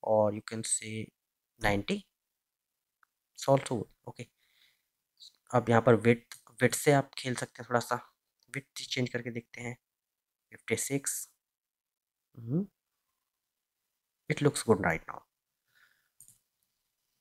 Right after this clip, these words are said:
for me it looks good, ठीक है। ये आपका पिरामिड क्रिएटेड है। अभी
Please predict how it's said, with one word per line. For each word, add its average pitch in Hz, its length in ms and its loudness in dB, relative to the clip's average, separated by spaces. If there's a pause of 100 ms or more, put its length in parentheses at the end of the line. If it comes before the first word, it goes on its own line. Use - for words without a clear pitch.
(260)
for 147 200 8
me 156 120 4 (160)
it - 240 -14
looks - 240 -4 (320)
good, 135 260 0 (2250)
ठीक - 180 0
है। 147 100 0 (680)
ये 120 120 2
आपका 117 260 2
पिरामिड 110 400 4
क्रिएटेड 101 440 -8
है। 151 80 -8 (1040)
अभी 127 240 4